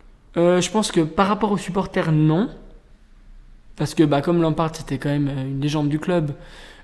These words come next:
pour les supporters, je pense que c'est jamais bien de voir partir, euh, ce genre d'entraîneur en, en milieu de saison. Après, euh, il faisait rien, Lampard.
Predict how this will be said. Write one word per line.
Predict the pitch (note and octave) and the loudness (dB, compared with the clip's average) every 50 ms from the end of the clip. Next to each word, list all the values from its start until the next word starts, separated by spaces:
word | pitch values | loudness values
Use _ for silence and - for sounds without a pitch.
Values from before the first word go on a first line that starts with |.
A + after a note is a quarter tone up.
| - - - - | -20 -20 -12 -4
pour | - F3 | 0 2
les | D#3+ D3+ D3+ | 4 4 4
supporters, | D3+ - D#3 E3 D3+ - - F#3 F3+ F3+ | 2 0 0 0 0 0 0 0 0 0
je | - - | -4 -4
pense | - E3+ D#3 D#3 - - - - - - - - - | -4 -4 -4 -4 -6 -10 -12 -16 -18 -20 -20 -20 -20
que | - - | -12 -6
c'est | - D#3 | -4 -2
jamais | C#3+ C#3+ E3+ E3 E3+ E3+ | 0 2 2 2 2 2
bien | D#3 D3+ F#3 F#3+ F#3 | 2 4 4 4 4
de | F3 D3 | 4 2
voir | C#3+ D#3+ D#3+ D#3+ | 2 0 0 0
partir, | - E3+ - - - F3+ E3+ D#3 | 0 -4 -4 -4 -4 -2 -2 0
euh, | E3 D#3 D#3 D#3 - - - - - - | 0 -2 -2 -4 -8 -14 -18 -20 -18 -10
ce | - - E3+ | -4 -2 2
genre | E3 F#3+ F3+ | 4 4 4
d'entraîneur | F3 F3+ F3 - G3 F3+ F3+ F3+ F3+ E3 F3 - - | 4 2 0 0 -2 0 0 0 -2 -2 -4 -4 -2
en, | D#3 D3+ D3+ D3 D3 C#3+ - | 0 0 0 0 0 -2 0
en | D3+ | 2
milieu | D3 D#3+ E3+ E3+ | 4 6 6 6
de | E3+ | 4
saison. | - F3 E3+ F3+ G#3 A#3+ - - - - - - - - - - - - - - - - - - - - | 2 -2 -2 -2 -2 -4 -6 -12 -20 -20 -20 -20 -20 -20 -20 -20 -20 -20 -20 -20 -20 -20 -20 -12 -4 -2
Après, | D#3+ D#3 D#3 - G3 G3+ G#3 G3+ - - | -2 0 0 2 2 2 2 2 2 0
euh, | E3+ D#3+ D#3+ D#3+ D#3 D#3+ | 0 2 2 2 2 2
il | E3+ E3 | 0 0
faisait | D3 C#3+ E3+ | 0 2 2
rien, | D#3+ G#3+ G#3 F3 | 2 2 0 0
Lampard. | D3+ C#3+ C3+ - C3+ C3+ | 0 -2 -2 -4 -6 -6